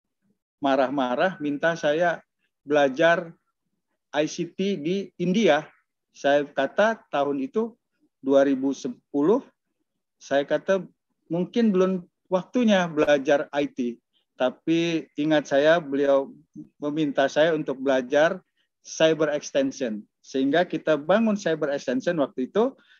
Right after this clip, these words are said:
dan sekarang ternyata sangat diperlukan.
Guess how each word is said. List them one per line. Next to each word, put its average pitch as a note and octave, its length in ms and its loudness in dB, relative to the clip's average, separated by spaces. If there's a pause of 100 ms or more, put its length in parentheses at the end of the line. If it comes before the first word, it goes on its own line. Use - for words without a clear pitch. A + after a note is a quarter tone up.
(100)
dan C3+ 400 2 (240)
sekarang A#3 720 2
ternyata A3 640 -2 (560)
sangat A#3+ 640 -2
diperlukan. F#3+ 640 0